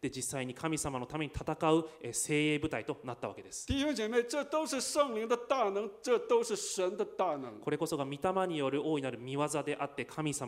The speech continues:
Speaker 1: の大能でもあります。
Speaker 2: 他的大能兴起他的道，
Speaker 1: そして神様の力によって福音が栄えます。
Speaker 2: 他的大能复兴他的教会。
Speaker 1: 神様の大能によって教会が栄えます。
Speaker 2: 他的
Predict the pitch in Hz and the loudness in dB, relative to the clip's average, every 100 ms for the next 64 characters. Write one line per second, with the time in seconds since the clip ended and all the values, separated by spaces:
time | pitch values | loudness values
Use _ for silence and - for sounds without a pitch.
0 | 117 135 - 135 147 143 131 101 98 95 | -6 -6 -4 -4 0 0 -2 -4 -12 -12
1 | - - 302 311 269 - 262 214 202 214 | -6 4 6 6 4 2 2 2 2 2
2 | - 294 285 277 359 - 247 208 202 226 | -2 0 -2 -6 -8 -2 0 0 2 2
3 | 156 - - - - 143 151 139 135 131 | 2 -2 -14 -10 -8 -4 -4 -2 -2 -2
4 | 131 - 160 151 143 135 131 160 156 - | -2 0 4 4 4 2 2 0 -2 -4
5 | - - 139 127 127 127 - 120 110 110 | -16 -6 -2 0 -2 -4 -4 -6 -8 -8
6 | - - - 208 202 185 - 202 185 160 | -8 -8 0 2 2 0 0 2 2 0
7 | 151 165 - 196 165 - 175 175 185 165 | -2 -6 -2 0 0 0 -6 -4 -4 -4
8 | 165 175 139 131 147 113 - 139 120 123 | 0 0 0 -2 -6 -6 -4 -2 0 -2
9 | 120 117 135 127 127 120 120 120 117 - | -2 -4 0 0 0 -2 -2 -6 -4 -2
10 | 135 - - 151 135 139 127 143 - - | -2 -4 -2 2 4 2 0 0 -2 -4
11 | 107 101 - - - 190 | -8 -8 -8 -8 -2 0